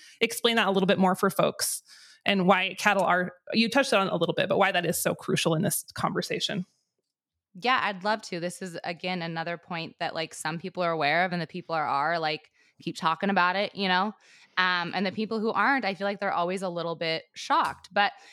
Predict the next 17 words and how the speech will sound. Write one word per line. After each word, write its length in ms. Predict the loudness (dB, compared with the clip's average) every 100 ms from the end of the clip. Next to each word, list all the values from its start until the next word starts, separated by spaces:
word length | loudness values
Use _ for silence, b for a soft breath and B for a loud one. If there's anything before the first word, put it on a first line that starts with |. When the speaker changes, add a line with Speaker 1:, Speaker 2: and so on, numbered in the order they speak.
| B
Speaker 2:
basically 420 | -2 0 -2 -2
what 180 | 0 0
you 120 | 0
said, 300 | -2 -2 0
there's 200 | 0 -2
arable 440 | 0 0 0 -2 -2
land 320 | 0 0 0
versus 220 | -4 -4
non-arable 640 | -2 -2 -2 -4 -6 -6 -4
land. 380 | -4 -4 -8 -6
Um, 220 | -2 -2 -2
and 80 |
essentially 400 | -6 -6 -6 -4
what 160 | -6 -2
that 180 | -2 -2
means 400 | -6 -6 -6 -8
is 480 | -4 0 0 -4 -10